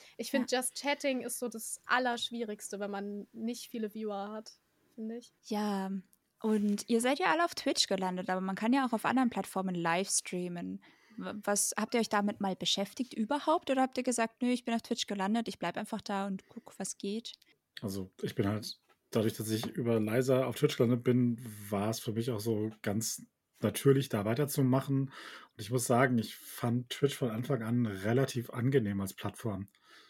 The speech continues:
Speaker 3: Sowohl davon, also, ich hab ja mit Johnny hier, Just Johnny, ein bisschen was gemacht.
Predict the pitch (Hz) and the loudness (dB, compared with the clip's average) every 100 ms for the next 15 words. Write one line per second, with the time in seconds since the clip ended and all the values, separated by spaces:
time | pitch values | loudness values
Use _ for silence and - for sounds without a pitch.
0 | _ - 110 98 110 120 117 120 - 117 | _ -4 -2 2 4 4 4 2 4 4
1 | 117 113 123 107 107 90 - _ _ _ | 4 4 0 0 0 -4 -10 _ _ _
2 | - - 131 120 104 101 - - 131 135 | -16 -4 0 2 0 -4 -12 4 6 8
3 | 131 113 123 117 104 - 131 135 117 - | 6 4 0 0 -4 0 2 4 2 0
4 | 117 117 - 113 120 - | 0 0 2 2 2 0